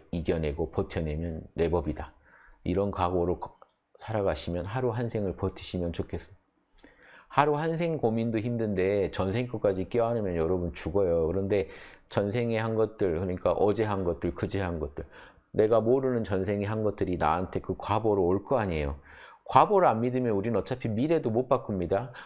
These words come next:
오늘 내가 바르게 산 과보가 미래에 올 거란 걸 믿으니까 내가 오늘 바르게 사는 거죠. 그러니까 업보를 안 믿으면 우리가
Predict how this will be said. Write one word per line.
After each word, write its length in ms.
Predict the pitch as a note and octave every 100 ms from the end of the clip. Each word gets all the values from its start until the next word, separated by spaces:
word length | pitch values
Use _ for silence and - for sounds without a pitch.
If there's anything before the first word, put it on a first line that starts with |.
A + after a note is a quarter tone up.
| -
오늘 280 | A#2+ E3+ G3
내가 260 | F3+ E3+ -
바르게 400 | C#3+ D#3+ E3+ E3
산 240 | E3 D#3
과보가 400 | - C3+ C#3+ C#3
미래에 300 | B2 D#3 D3
올 260 | B2 B2 B2
거란 260 | C#3 C3
걸 120 | B2
믿으니까 520 | A2 C3 D#3 C3+ B2+ A#2
내가 300 | G#2 G#2 G2+
오늘 320 | G2 G#2 G#2
바르게 340 | G2+ G#2+ A2
사는 300 | G#2+ B2 A2+
거죠. 320 | F#2+ D#2+ - - _ _ _ _
그러니까 140 | - -
업보를 400 | A2 - F3+ D#3+
안 160 | A2+
믿으면 460 | C3+ C3+ C#3 C3+ A#2
우리가 440 | G#2+ A#2 B2 G2+